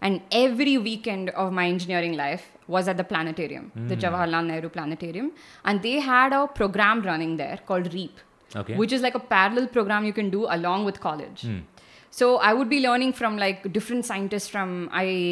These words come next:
Speaker 1: A and I I S C, and they would bring a guest lecture every other Sunday. And I was getting exposed to absolutely mind-blowing ideas. One day we had a lecture about the physics of termite, and there was this guy who, who was studying,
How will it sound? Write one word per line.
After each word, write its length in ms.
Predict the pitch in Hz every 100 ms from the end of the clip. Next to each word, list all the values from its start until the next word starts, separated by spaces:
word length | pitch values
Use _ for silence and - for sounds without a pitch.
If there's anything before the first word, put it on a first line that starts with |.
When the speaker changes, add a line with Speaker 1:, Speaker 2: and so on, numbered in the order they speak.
| 175
Speaker 1:
A 40 | 170
and 120 | 160
I 60 | 160
I 60 | 170
S 160 | 165
C, 320 | - 170 160 156 160
and 100 | 185
they 80 | 190
would 140 | 190
bring 160 | 196 233
a 80 |
guest 320 | 214 185 175 -
lecture 380 | 185 180 196 170
every 260 | - 185 202
other 200 | 185 180
Sunday. 520 | 180 165 156 151 160 - - - -
And 160 | 196 214
I 60 |
was 120 | 233
getting 260 | 220 262 277
exposed 520 | 240 - - 254 254 -
to 260 | 269 262 - _ _
absolutely 760 | 175 208 226 262 240 233 226 214
mind-blowing 640 | 180 175 220 208 214 196
ideas. 540 | 160 165 143 147 165 _
One 200 | 185 196
day 80 | 226
we 120 | 226
had 180 | 220 208
a 20 |
lecture 320 | 214 180 - 214
about 300 | 185 180 180
the 60 | 180
physics 580 | - - 214 240 240 - 196
of 200 | 202 - - -
termite, 520 | 196 190 196 185 180
and 100 | 180
there 60 | 185
was 80 | 190
this 140 | 202
guy 440 | - 190 190 190 - - - _
who, 360 | 214 196 190 185
who 40 | 185
was 140 | 180
studying, 600 | - 202 180 190 196 185